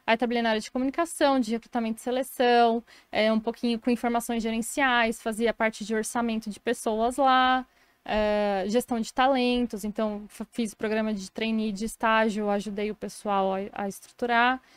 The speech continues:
É, depois eu, eu fui pra Brookfield, então aí benefícios e folha de pagamento. Da Brookfield eu fui pra Implau, que era uma indústria de embalagens plásticas. Lá eu implantei o programa Implau de gestão, que é toda a parte de,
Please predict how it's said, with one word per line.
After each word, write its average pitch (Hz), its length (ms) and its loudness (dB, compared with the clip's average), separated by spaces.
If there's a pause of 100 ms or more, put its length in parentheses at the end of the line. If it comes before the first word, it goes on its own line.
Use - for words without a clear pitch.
(420)
É, 226 220 6
depois 240 540 2
eu, 226 100 -4
eu 226 160 -6
fui - 100 -20
pra 214 120 -2
Brookfield, 320 920 -2 (280)
então 208 520 -4
aí 208 460 -2
benefícios 208 760 -6
e 202 120 -6
folha 202 240 -6
de 185 100 -14
pagamento. 294 840 0 (540)
Da 214 240 2
Brookfield 240 460 0
eu 226 80 -4
fui 240 140 -4
pra 233 180 -2
Implau, 240 580 4
que - 80 -18
era 247 120 0
uma 226 100 0
indústria 220 300 -4
de 202 100 -8
embalagens 202 500 0
plásticas. 226 720 0
Lá 233 300 2
eu 233 100 -2
implantei 220 440 -2
o 208 40 -2
programa 226 380 -2
Implau 220 320 0
de 196 80 -6
gestão, 262 560 2
que 294 100 -6
é 247 60 -2
toda 220 180 -4
a - 40 -6
parte 214 340 -4
de, 208 260 -8